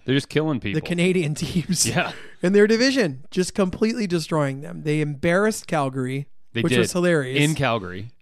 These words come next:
Speaker 2: That they pulled their goalie and put in Mike Smith, who was too busy yelling on the bench to realize that
Speaker 1: Right.
Speaker 2: it was time for him to play.
Speaker 1: That was great.
Speaker 2: Um, and then they play Edmonton,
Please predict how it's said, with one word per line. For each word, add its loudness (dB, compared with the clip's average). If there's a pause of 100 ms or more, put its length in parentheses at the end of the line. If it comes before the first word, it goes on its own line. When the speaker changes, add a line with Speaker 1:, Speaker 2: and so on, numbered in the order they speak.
Speaker 2:
That -2
they 0
pulled 2
their 2
goalie 0 (760)
and -4
put 4
in 4
Mike 2
Smith, 0
who 0
was -2
too -2
busy 0
yelling 0
on 0
the 0
bench 0
to 2
realize 4
that 2
Speaker 1:
Right. 6
Speaker 2:
it 8
was 2
time 2
for -2
him -2
to -8
play. 2
Speaker 1:
That 6
was 0
great. -6 (600)
Speaker 2:
Um, -2 (720)
and -6
then -2
they 0
play -2
Edmonton, -2